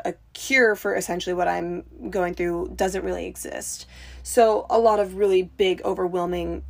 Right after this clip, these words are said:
<clears throat> things I was experiencing. And I was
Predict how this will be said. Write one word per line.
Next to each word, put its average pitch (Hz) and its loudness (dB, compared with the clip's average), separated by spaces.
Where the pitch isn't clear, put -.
<clears throat> 214 -10
things 226 2
I - 0
was 190 0
experiencing. 226 0
And 214 4
I 202 4
was 202 2